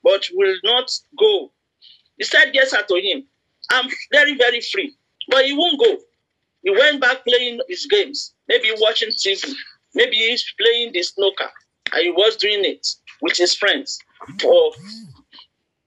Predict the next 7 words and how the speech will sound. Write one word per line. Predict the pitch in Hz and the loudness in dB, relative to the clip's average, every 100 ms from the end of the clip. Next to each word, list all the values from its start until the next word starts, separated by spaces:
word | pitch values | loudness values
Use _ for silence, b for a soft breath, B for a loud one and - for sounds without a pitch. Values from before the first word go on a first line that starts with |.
| _ - | _ 0
for | 180 | 0
fear | - 247 285 220 208 | 2 0 2 2 0
of | 202 | -2
his | 190 - | -2 -4
friends, | - 196 165 285 - - _ B B B | -2 -2 -2 -10 -16 -18 _ B B B
fear | - 269 294 | 0 2 2
of | 202 | 0